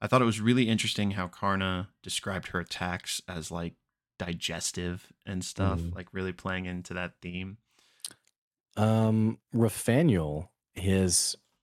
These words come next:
Speaker 2: "How do you wanna do the shatter spell?" of
Speaker 1: Yeah.
Speaker 2: what, what, what? <laughs>
Speaker 1: So, yeah, okay, yeah, let's talk about that. There's a lot to talk about there. One, uh, we learned that he doesn't know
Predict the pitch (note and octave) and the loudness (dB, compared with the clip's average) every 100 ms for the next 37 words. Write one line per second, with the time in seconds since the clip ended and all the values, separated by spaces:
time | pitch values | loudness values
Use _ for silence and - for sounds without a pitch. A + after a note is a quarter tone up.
0 | _ _ - A2 G#2 G2+ G2 G2+ F#2 - | _ _ -2 2 2 2 2 2 2 2
1 | G2+ G#2+ G#2+ - E2 C#2+ C2+ F#2 G#2 _ | 2 2 2 0 -2 -4 -6 -8 -10 _
2 | _ _ _ _ _ _ _ _ _ F#2+ | _ _ _ _ _ _ _ _ _ 0
3 | F#2 F2+ E2+ A1+ - - _ _ _ _ | 2 4 2 0 -6 -14 _ _ _ _
4 | _ _ - F#2+ G#2 A2+ C3 - _ - | _ _ -12 0 4 4 2 -2 _ -6
5 | G2+ G#2 A2 A#2 C3 D2 F#2+ C3+ - _ | -2 4 4 4 0 0 0 0 -4 _
6 | _ _ _ _ - - - - - - | _ _ _ _ -6 -6 -4 -10 -14 -18
7 | - F3+ - C#3+ - - - - - _ | -2 -2 0 -2 -4 -18 -20 -20 -20 _
8 | _ - C3+ D3 D3+ - C#3 G#2+ A#2+ A#2 | _ -4 2 6 6 6 6 6 6 6
9 | A#2 G2 A#2+ - E3 C#3 G2+ F#2+ F2 D#2+ | 6 6 4 2 4 4 4 4 2 2
10 | B2+ A2+ G#2 G2 - F2+ F2 F#2 F#2 - | 0 2 2 2 0 -4 -2 -4 -6 -6
11 | E2+ E2 - _ _ _ _ _ G#2+ C#3+ | -6 -6 -8 _ _ _ _ _ 4 6
12 | F3 A#2+ A2+ A#2 A#2 A#2 B2 A#2+ A2 G2+ | 6 6 6 8 8 10 10 10 8 4
13 | G2 F#2 - _ _ _ _ _ _ _ | 2 2 -4 _ _ _ _ _ _ _
14 | - A2+ A2+ A#2 A#2 - G2+ A2 A2+ G#2 | -4 0 4 4 2 4 4 6 6 4
15 | G#2 | 2